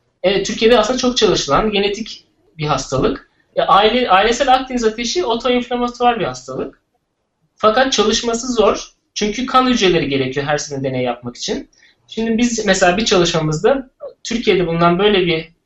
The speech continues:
hastadan deri hücresi aldık. Sonra bunu Yamanaka'nın yöntemiyle kök hücreye dönüştürdük. Kök hücreler elimizde var şu anda. Şimdi bunları, e, istediğimiz zaman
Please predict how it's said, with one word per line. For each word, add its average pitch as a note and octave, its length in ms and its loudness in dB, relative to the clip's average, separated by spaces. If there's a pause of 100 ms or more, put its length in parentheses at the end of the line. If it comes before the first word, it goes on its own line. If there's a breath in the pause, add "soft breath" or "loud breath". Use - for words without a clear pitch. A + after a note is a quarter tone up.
(120)
hastadan E3 840 -2 (360)
deri A3 120 4
hücresi C#3+ 340 2
aldık. A#2+ 480 0
Sonra G#3+ 340 4
bunu A3+ 220 2
Yamanaka'nın G#3+ 600 2
yöntemiyle D#3+ 680 -2 (340)
kök A3+ 200 -2
hücreye D3 280 2
dönüştürdük. A#2 640 -8 (520)
Kök A#3 200 -2
hücreler B3 340 4
elimizde A3 360 2
var A3 160 6
şu F#3+ 140 -2
anda. A#2+ 260 -4
Şimdi A3+ 300 -6
bunları, A3 500 0 (480 soft breath)
e, - 120 -10
istediğimiz B3+ 540 0
zaman A3 360 0